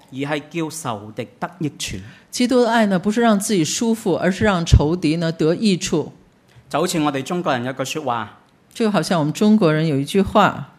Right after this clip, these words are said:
Speaker 1: 愛人以德，以德服人。
Speaker 2: 愛人以德，以德服人。
Speaker 1: 當中包括叫罪人，叫人知罪。
Speaker 2: 當中呢，包括叫人知罪。
Speaker 1: 唔係，唔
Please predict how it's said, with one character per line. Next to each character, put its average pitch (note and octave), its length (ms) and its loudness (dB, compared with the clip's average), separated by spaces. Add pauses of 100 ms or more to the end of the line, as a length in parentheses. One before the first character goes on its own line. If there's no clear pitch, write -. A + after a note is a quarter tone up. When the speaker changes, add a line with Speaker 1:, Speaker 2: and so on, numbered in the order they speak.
Speaker 1:
愛 D#3 300 0
人 A2 380 0
以 A#2+ 160 -6
德， - 180 -4 (240)
以 A#2+ 220 -10
德 D#3+ 200 -8
服 - 220 -14
人。 G#2 180 -12 (380)
Speaker 2:
愛 A3 160 6
人 E3+ 320 6
以 C#3+ 140 4
德， C3+ 480 0
以 C#3 180 0
德 C#3 260 0
服 - 280 -2
人。 A2+ 280 0 (540)
Speaker 1:
當 G#3 240 0
中 G3+ 300 -2 (180)
包 G3 140 -2
括 F#3 140 -4
叫 D3+ 200 -4
罪 C#3 240 -4
人， G#2 220 -8 (480)
叫 F3+ 100 0
人 A#2+ 300 2
知 A3+ 220 -4
罪。 B2 220 -4 (360)
Speaker 2:
當 B3 180 2
中 B3 160 2
呢， A#3 100 2
包 A#3 200 2
括 G#3 200 -2
叫 F#3 360 0
人 D3 240 -2
知 G#3 240 -2
罪。 G3 340 0 (300)
Speaker 1:
唔 D#3 120 -6
係， G3 360 -2 (520)
唔 G3+ 60 -8